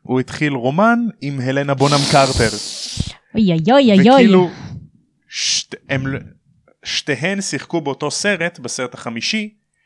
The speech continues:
Speaker 1: אבל לא על אותם סטים.
Speaker 2: נכון, שימו לב שהם בחיים לא משחקים יחד.
Speaker 1: נכון.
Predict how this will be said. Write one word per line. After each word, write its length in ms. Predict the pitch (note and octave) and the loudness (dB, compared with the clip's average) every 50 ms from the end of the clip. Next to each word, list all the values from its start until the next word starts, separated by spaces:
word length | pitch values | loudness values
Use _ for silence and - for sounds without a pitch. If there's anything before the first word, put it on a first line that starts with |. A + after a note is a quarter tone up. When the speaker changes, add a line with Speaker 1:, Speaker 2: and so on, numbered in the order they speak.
| _ _ _ D3 A2+ | _ _ _ -8 -8
Speaker 1:
אבל 200 | C3+ B2 B2 B2+ | -6 -4 -4 -2
לא 120 | B2+ C#3 C3+ | -2 -2 -2
על 80 | C3 | -2
אותם 220 | B2+ A#2+ - B2+ A#2+ | -2 -4 -4 -6 -6
סטים. 380 | A#2 - - A#2+ - - G#2 F#2 F#2 _ _ _ _ _ _ - | -6 -6 -8 -8 -8 -8 -14 -16 -16 _ _ _ _ _ _ 0
Speaker 2:
נכון, 320 | F#3+ F3+ - F3 E3+ F#3 | 0 2 2 2 2 2
שימו 300 | F#3 - A3 A3 A3 A3+ | 4 4 6 8 8 8
לב 120 | A3 A#3 | 8 6
שהם 200 | A3+ - A#3+ G#3 | 6 6 6 6
בחיים 260 | F#3+ F3 - G3 F#3+ F#3 | 6 4 4 4 6 6
לא 60 | F#3+ | 6
משחקים 380 | G3 - - - - - F#3 | 6 4 0 0 4 4 6
יחד. 280 | F3 E3+ E3 - - E3 E3+ - - _ _ _ _ _ _ _ _ _ - | 6 6 4 0 -2 -2 -4 -4 -6 _ _ _ _ _ _ _ _ _ -12
Speaker 1:
נכון. 340 | B2 B2 - A#2+ G#2 G2 | -10 -8 -6 -6 -8 -8